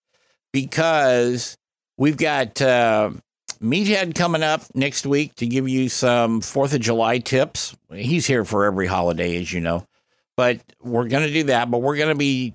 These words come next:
taking your questions. So if you wanna send me a question to Ask Meathead, and Lene Whippen will be on in the second hour,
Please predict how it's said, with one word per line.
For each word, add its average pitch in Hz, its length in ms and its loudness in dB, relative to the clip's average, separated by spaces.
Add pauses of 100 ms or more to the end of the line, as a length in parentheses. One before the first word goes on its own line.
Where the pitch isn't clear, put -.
taking 156 400 -2
your 117 160 0
questions. - 920 -4 (120)
So 117 200 0
if 120 120 -2
you 123 80 2
wanna 135 320 0
send 156 340 0
me 156 300 -2 (320)
a 113 60 -4
question 120 640 0
to - 140 -6
Ask 120 320 -2
Meathead, 120 520 -2 (120)
and 143 480 0 (280)
Lene 131 360 2
Whippen 139 380 2
will 113 80 0
be 120 180 2
on 120 220 2
in 113 100 0
the 98 80 -2
second 147 400 -2
hour, 92 380 0